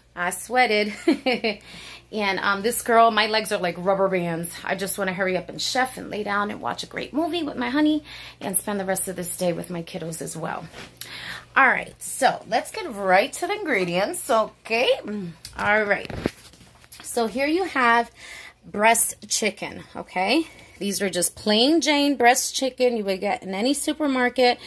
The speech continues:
I'm going to be cutting these in lovely, uh, nice size pieces, okay? So this is for my family size. If you have any questions, please hit me up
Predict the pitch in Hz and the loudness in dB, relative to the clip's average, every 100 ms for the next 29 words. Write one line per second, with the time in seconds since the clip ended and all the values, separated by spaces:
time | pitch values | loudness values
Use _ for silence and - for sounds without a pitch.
0 | - - - - - 220 226 220 240 233 | -14 -12 -14 -18 -6 0 0 2 0 2
1 | 226 208 196 - 233 240 220 214 214 - | -2 -2 -6 2 4 4 0 0 -2 -4
2 | 190 180 208 240 240 262 - - 202 175 | -8 -2 2 2 2 0 0 0 2 2
3 | - 180 196 240 240 240 - - 214 - | -2 -2 0 0 2 2 0 -6 -4 0
4 | 226 330 - - - - - 185 - 190 | 0 0 -4 -8 -14 -12 -4 -4 -2 0
5 | 277 269 - - - - 202 233 240 330 | 0 -2 -14 -14 -6 -2 0 2 0 0
6 | - 349 233 240 233 247 269 254 226 208 | 0 2 2 4 6 4 2 0 0 -2
7 | 190 165 139 - 190 - 185 180 196 208 | -4 -4 -4 -6 -10 -8 -6 -4 -6 -4
8 | 277 285 285 285 - 214 196 - - 180 | -2 -2 -2 -2 -4 -6 -6 -6 -6 -2
9 | - 370 | 0 0